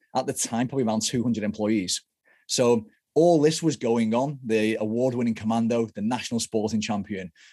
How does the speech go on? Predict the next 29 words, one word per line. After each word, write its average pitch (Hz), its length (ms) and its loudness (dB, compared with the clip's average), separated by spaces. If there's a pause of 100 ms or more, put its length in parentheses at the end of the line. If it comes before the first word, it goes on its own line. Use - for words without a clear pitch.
(120)
the 107 360 0 (120)
successful 127 560 0
business 113 380 -2
owner. 95 280 -4 (400)
But, 127 220 2 (320)
you 131 60 0
know, 127 160 4
I 127 100 0
really 156 180 4
believe 131 300 0
this, 151 140 0
Danny, 117 180 2
when 101 100 -2
I 104 60 0
say 120 240 2
it, - 140 -2
that 107 160 -4
the 117 80 0
myth 139 260 0
of 131 120 -6
masculinity 131 720 -2 (120)
is 107 120 -2
that 117 140 -4
professional 135 520 -4
success - 640 -4
will 110 120 0
equal 107 220 -2
personal 107 400 -4
happiness. 101 520 -6